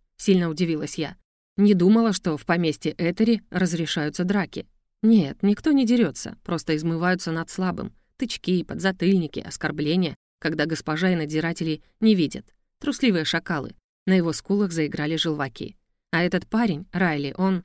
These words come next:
светлый. С трудом подобрал он нужное слово. Безобидный, мягкий, добрый. Он из-за них уже на грани отчаяния. Еще немного и сломается.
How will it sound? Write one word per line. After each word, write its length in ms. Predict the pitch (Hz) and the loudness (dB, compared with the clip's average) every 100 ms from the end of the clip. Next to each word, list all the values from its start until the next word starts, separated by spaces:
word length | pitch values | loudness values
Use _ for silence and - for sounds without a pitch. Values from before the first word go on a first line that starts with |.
| _ | _
светлый. 580 | - 214 254 233 147 - _ _ _ | -10 -2 0 -2 -6 -12 _ _ _
С 100 | - | -4
трудом 400 | - 240 214 151 | 0 4 4 2
подобрал 440 | 147 147 147 160 | -2 -4 -2 0
он 140 | 156 156 | 0 -2
нужное 320 | 160 151 151 | -4 -4 -6
слово. 420 | - 160 135 - _ _ - | -4 -6 -6 -10 _ _ 0
Безобидный, 720 | 214 208 208 233 165 135 - - | 2 4 4 2 2 -4 -10 -2
мягкий, 500 | 185 190 - 143 - | 0 0 -4 -10 -6
добрый. 460 | 156 160 165 - - _ _ | -2 0 -2 -8 -14 _ _
Он 200 | - 170 | -2 2
из-за 200 | 185 170 | 2 2
них 200 | 185 190 | 2 2
уже 220 | 185 170 175 | 0 0 0
на 140 | 180 | 0
грани 260 | 185 185 185 | 0 2 0
отчаяния. 560 | 185 - 165 135 143 - - | -2 -2 -2 -4 -12 -16 -2
Еще 260 | 208 - 214 | 0 4 6
немного 380 | 208 208 208 | 6 6 4
и 60 | 185 | 0
сломается. 640 | 180 185 202 170 - - | 0 0 2 0 -6 -12